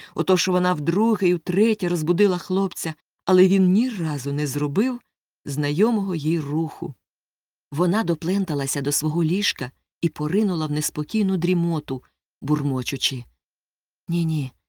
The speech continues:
я не віддам його. Він мій син, мій».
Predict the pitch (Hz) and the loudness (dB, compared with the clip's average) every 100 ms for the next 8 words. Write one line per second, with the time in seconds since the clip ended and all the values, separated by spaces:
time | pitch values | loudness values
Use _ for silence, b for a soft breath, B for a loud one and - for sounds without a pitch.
0 | _ _ 165 180 175 185 160 139 127 131 | _ _ -4 -2 -2 -2 -4 -6 -6 -8
1 | 139 - _ _ _ _ _ _ _ 156 | -10 -14 _ _ _ _ _ _ _ -2
2 | 190 208 220 233 - - 175 160 185 233 | 0 4 4 2 2 0 0 2 2 2
3 | 220 156 | 0 -4